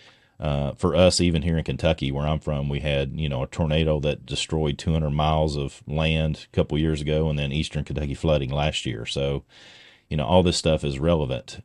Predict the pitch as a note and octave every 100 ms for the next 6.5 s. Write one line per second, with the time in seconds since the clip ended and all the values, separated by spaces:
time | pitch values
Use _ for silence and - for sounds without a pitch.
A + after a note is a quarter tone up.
0 | _ - D#2 D2 D2 C#2 D2+ - F#2 F#2
1 | D2+ D#2+ D2+ - - D#2+ D2 D#2 C#2+ D2+
2 | D2+ C#2+ - D2 C2 D#2+ C#2+ - D2+ C2
3 | B1+ - D2 - C2+ C#2 C2 D#2 D2+ D2
4 | - B1 C2 - - C#2+ - C#2+ C#2+ C2
5 | B1+ - D2 C2 C2 D2 C2+ B1+ C2+ C#2
6 | B1 - D#2 C#2+